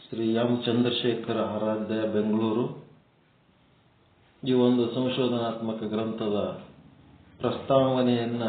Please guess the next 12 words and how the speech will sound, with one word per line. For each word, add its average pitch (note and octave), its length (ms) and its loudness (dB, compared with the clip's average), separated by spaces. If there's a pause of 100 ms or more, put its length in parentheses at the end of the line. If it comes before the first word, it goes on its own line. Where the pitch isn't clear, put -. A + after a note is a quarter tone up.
(1400)
ವ್ಯಕ್ತಪಡಿಸುವಲ್ಲಿ A#2+ 1000 2
ಲೇಖಕರು A#2 880 0 (840)
ಸಿದ್ಧಾಂತ B2+ 440 2
ಶಿಖಾಮಣಿಯ A#2+ 760 2 (1500)
ಐದನೇ B2 400 6
ತರಂಗದ B2 560 2
ಮೂವತ್ನಾಲ್ಕನೇ A#2+ 1000 0
ಶ್ಲೋಕವನ್ನ A#2 680 -2 (1600)
ಉದ್ಧರಿಸಿ A#2+ 580 4
ಏನ್ B2 300 4
ಹೇಳ್ತಾ A#2 240 4
ಇದ್ದಾರೆ? A2+ 680 2